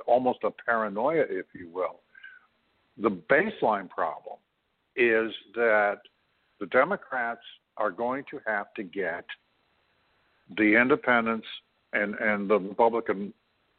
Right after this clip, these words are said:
voters that are moderate, that are completely, um, dis-, disenchanted with Trump and, and his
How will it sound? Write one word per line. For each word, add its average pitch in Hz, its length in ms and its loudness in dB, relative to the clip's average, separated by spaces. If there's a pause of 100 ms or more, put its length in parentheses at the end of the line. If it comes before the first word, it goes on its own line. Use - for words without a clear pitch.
(240)
voters 101 440 4 (140)
that 104 140 0
are 101 160 2
moderate, 104 480 2 (520)
that 101 180 2 (420)
are 104 380 4
completely, 117 1040 -4 (560)
um, 95 640 -4 (1040)
dis-, 113 320 -4 (180)
disenchanted 107 840 0
with 104 180 2 (140)
Trump 110 320 2 (480)
and, 98 180 -4
and 104 220 2
his 101 140 4